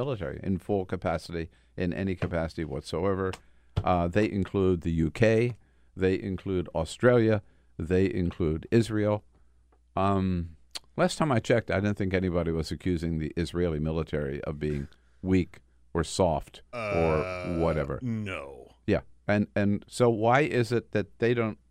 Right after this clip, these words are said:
Speaker 1: it's not a problem for them and it is a problem for us? It, again, it just shows how totally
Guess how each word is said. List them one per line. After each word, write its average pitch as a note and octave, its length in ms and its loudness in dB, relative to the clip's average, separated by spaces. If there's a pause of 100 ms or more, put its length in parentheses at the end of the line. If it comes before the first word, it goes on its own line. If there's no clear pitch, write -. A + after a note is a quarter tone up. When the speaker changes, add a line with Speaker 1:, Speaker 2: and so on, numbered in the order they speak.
(120)
Speaker 1:
it's G2+ 140 -10
not A2 180 0
a F#2+ 40 -4
problem F#2+ 460 0 (1000)
for G2 100 0
them F#2 480 0
and F2 140 -2
it E2+ 80 -2
is G2+ 180 -2
a A#2 40 -12
problem G2+ 280 0
for F#2+ 180 -2
us? F#2 280 -4
It, - 160 -10
again, G#2 420 0
it F2+ 80 -10
just F#2 180 -6
shows F2 280 0
how C#2 220 -6
totally G#2 420 -4